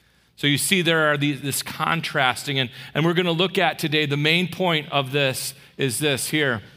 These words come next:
The difficult circumstances of life do not change the steadfast love and faithfulness of God. Let's pray.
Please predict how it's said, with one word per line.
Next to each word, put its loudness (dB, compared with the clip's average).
The -2
difficult -2
circumstances -4
of -6
life -4
do -2
not 2
change -2
the -6
steadfast -4
love -4
and -6
faithfulness -6
of -10
God. -6
Let's -6
pray. -4